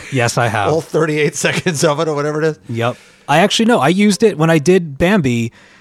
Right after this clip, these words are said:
Speaker 1: One of, like, the clickable things
Speaker 2: Oh,
Speaker 1: in
Speaker 2: okay.
Speaker 1: my article
Speaker 2: Yeah.
Speaker 1: was that short film. Um, yeah, I just did one for The Fifth Element last week, and this week I worked on, um,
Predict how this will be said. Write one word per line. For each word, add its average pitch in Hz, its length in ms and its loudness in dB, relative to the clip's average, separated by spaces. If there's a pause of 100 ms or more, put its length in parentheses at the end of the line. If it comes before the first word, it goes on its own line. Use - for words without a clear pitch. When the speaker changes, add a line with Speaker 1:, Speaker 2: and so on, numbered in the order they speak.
(100)
Speaker 1:
One 156 240 2
of, 156 100 2
like, 156 180 2
the 139 120 0
clickable 135 580 -2
things 151 300 0
Speaker 2:
Oh, 180 240 2
Speaker 1:
in - 80 0
Speaker 2:
okay. - 40 4
Speaker 1:
my 127 140 4
article 127 460 0
Speaker 2:
Yeah. 139 80 0
Speaker 1:
was 123 480 0
that 120 460 -2
short 131 300 -2
film. 98 280 -10 (720)
Um, 123 340 2
yeah, 139 120 2
I 117 100 0
just 127 160 -4
did 147 160 -2
one 131 160 0
for - 100 -8
The 113 120 -8
Fifth 131 200 -6
Element 127 460 -2
last 127 340 -2
week, 127 340 -6
and 117 300 -4
this 113 180 -8
week 120 280 -8
I 113 180 -6
worked 110 300 -8
on, 110 300 -8
um, 104 400 -8